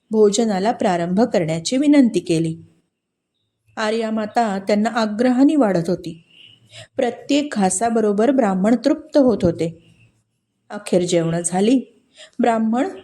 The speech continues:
ओसरीवर येऊन बसले. त्यांच्या पाठोपाठ शंकरही आला. त्यांनी ब्राह्मणांना दे-, दक्षिणा दिली.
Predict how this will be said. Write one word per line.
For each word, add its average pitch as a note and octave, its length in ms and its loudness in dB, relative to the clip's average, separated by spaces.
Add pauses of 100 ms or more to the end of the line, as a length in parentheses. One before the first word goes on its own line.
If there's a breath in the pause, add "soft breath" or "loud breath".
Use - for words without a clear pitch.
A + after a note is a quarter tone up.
ओसरीवर C4+ 540 4
येऊन E3+ 280 -2
बसले. E3+ 380 -2 (1120)
त्यांच्या G#3 320 2
पाठोपाठ G3+ 520 -2
शंकरही C4 580 2
आला. A#3+ 260 0 (960)
त्यांनी G#3+ 200 0
ब्राह्मणांना F3+ 560 0
दे-, F#3 240 -6
दक्षिणा A#3+ 500 -2
दिली. G#3+ 300 -2